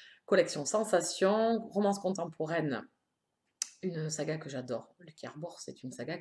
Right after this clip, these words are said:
que je, je me régale à chaque tome. Euh, le petit village de Lucky Arbor est toujours génial, les personnages sont assez loufoques, les romances sont toutes mignonnes. Euh, voilà.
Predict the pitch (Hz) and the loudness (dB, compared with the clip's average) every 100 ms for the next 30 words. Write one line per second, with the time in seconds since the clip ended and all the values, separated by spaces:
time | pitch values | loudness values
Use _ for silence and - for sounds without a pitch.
0 | - - 185 160 143 131 160 151 135 - | -10 -6 -6 -6 -12 -10 -8 -8 -10 -16
1 | - - - 160 170 196 208 185 190 151 | -20 -20 -14 -4 0 2 6 6 6 4
2 | - - 165 - 113 127 127 - - - | 0 -2 -6 -2 -2 -2 -8 -16 -16 -16
3 | - - 143 160 156 - 160 156 165 151 | -12 -4 -2 -2 -4 -8 -4 0 0 -2
4 | 139 151 - 147 147 147 139 - 147 143 | -6 -6 -4 -4 -2 -2 -4 -8 -12 -8
5 | 143 139 143 151 131 - 147 - 123 127 | -4 -2 0 0 -2 -6 -10 -8 -6 -6
6 | 143 165 165 143 147 - 170 185 - - | -6 -8 -8 -10 -4 4 4 4 -2 -18
7 | - - 165 160 156 156 147 143 139 160 | -18 -6 -4 -2 -2 -4 -10 -10 -12 -10
8 | 156 165 160 165 185 202 202 - - - | -6 -2 0 2 2 2 -2 -8 -16 -20
9 | - 135 117 - | -16 -14 -12 -16